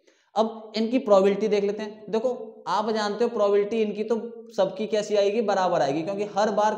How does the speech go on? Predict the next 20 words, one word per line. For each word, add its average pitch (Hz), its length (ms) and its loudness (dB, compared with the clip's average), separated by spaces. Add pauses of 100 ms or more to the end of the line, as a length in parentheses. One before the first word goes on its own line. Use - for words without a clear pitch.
कोई 208 180 4
ना 208 140 -4
कोई 214 240 2
आप 214 340 -2
एक 202 240 6
ही 196 200 0
select 170 380 -2
करोगे 180 300 2 (320)
और 180 220 0
total 180 380 2
कितने 214 320 0
हैं, 214 220 0 (400)
तीन। 123 440 -8 (120)
तो 196 60 -6
probability 180 520 2
कितनी 202 300 -4
आएगी 208 240 2
सबकी, 208 360 0
वन 196 360 0
बाय 170 280 2